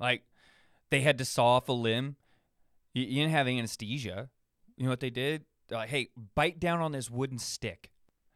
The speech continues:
That's what, <laughs> that's what you get. I'm gonna take this bone saw and that leg right there, I'm gonna start sawing into it.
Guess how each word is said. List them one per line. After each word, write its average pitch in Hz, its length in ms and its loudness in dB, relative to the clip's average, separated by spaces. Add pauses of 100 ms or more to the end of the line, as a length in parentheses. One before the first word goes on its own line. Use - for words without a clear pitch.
(200)
That's 139 300 0
what, 120 120 -6 (240)
<laughs> - 220 -14
that's 156 280 4
what 175 120 -2
you 160 120 -6
get. 127 420 -2 (400)
I'm 151 220 2
gonna 160 180 2
take 156 320 -6
this 170 140 -2
bone 143 460 0
saw 92 420 -4 (420)
and 117 400 -2
that 131 260 2
leg 151 320 0
right 123 320 0
there, 170 360 -2
I'm 131 220 0
gonna 156 140 -2
start 127 300 -4
sawing 123 380 -2
into 127 380 -6
it. 202 220 -2